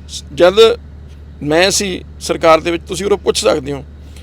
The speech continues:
ਪਹਿਲਾਂ ਕੰਮ ਸ਼ੁਰੂ ਹੋ ਜਾਂਦਾ ਸੀ, ਪੰਚਾਇਤਾਂ ਨੂੰ ਪੈਸੇ ਦੇ ਕੇ ਕਰਾਉਂਦੇ ਸੀ। ਜਿਹੜੇ ਲੋਕ ਨੇ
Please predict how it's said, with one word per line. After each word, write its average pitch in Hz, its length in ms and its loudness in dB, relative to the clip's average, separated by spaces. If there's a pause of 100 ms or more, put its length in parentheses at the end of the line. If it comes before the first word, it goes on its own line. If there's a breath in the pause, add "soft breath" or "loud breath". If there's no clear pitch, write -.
(180 loud breath)
ਪਹਿਲਾਂ 240 260 4
ਕੰਮ 220 220 2
ਸ਼ੁਰੂ 220 220 -4
ਹੋ 175 80 2
ਜਾਂਦਾ 147 200 -2
ਸੀ, 165 100 -6
ਪੰਚਾਇਤਾਂ 226 540 2
ਨੂੰ 247 260 -6
ਪੈਸੇ 220 240 0
ਦੇ 214 120 0
ਕੇ 185 120 -4
ਕਰਾਉਂਦੇ 156 320 -4
ਸੀ। 123 140 -8
ਜਿਹੜੇ 202 300 2
ਲੋਕ 190 380 4
ਨੇ 151 220 -4